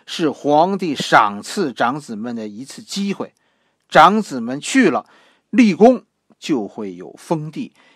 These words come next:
以后就在西方生活，不回来了。窝阔台是给这些从十三四岁就开始不停地征战的孩子们一个机会，以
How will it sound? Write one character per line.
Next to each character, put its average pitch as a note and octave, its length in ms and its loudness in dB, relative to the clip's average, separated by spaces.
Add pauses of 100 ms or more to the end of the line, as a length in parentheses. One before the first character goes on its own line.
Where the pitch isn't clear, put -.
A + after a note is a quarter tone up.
(100)
以 B2+ 260 -6
后 F#3+ 280 0 (200)
就 C3 280 -2
在 F#2 200 -14
西 C#3+ 320 -6
方 A#2 220 -8
生 A2+ 260 -10
活， - 280 -20 (200)
不 D3 180 -6
回 F#2+ 220 -16
来 G2 80 -18
了。 F#2 80 -20 (920)
窝 C4+ 280 2
阔 G#3 140 2
台 C#3 260 -2
是 F3+ 160 -8
给 F#2+ 220 -10
这 C#3+ 160 -6
些 C3+ 200 -8 (320)
从 D3 220 -8
十 E3+ 300 -2
三 G3+ 260 0
四 C3+ 240 -12
岁 C#3 240 -6
就 A#2 180 -10
开 C#3 240 -10
始 G#2 160 -16
不 C#3+ 300 -10
停 B2 260 -10
地 D3+ 140 -8
征 E3 340 -8
战 A#2+ 220 -4
的 F#2+ 80 -16
孩 - 220 -14
子 A#2 120 -16
们 G#2 220 -12
一 - 20 -14
个 B2+ 120 -12
机 F#3 240 -4
会， E3 180 0 (640)
以 B2+ 260 -12